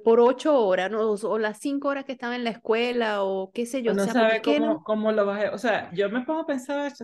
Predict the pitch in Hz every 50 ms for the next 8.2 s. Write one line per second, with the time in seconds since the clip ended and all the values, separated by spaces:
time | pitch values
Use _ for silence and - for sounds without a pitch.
0 | - - 208 214 220 262 320 320 - 330 269 - - 247 247 269 330 359 330 294
1 | 262 - 311 311 320 339 370 349 339 330 349 339 320 311 - 359 277 165 156 160
2 | 160 175 170 - 214 240 302 302 294 330 269 247 214 196 190 185 180 170 156 143
3 | 139 151 156 - - _ _ _ _ _ _ _ _ _ - - - 202 170 -
4 | - - - _ _ - 202 208 208 208 254 294 - 403 - 370 277 240 202 196
5 | - - - 170 185 254 269 208 170 165 165 160 160 160 151 160 165 190 240 262
6 | 254 403 392 - 339 196 165 156 185 190 185 185 170 156 151 151 - - 143 180
7 | 254 262 330 - 214 208 - - - - 196 277 349 339 254 202 208 196 180 180
8 | 170 170 -